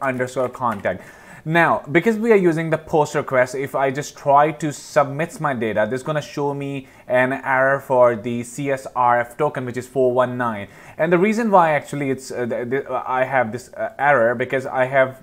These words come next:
uh, inside my web dot P H P, I give it my route, which is, uh, not protected,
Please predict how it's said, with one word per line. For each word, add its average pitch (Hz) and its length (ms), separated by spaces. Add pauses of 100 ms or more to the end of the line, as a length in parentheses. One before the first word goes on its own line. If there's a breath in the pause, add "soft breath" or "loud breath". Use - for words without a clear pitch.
uh, 120 320
inside 147 500
my 175 120
web 117 260
dot 117 240
P 120 120
H 113 200
P, 123 160
I 117 140
give 120 180
it 123 140
my 120 100
route, 123 380 (320 loud breath)
which 135 240 (100)
is, 139 300
uh, 127 480 (260)
not 139 340
protected, 131 720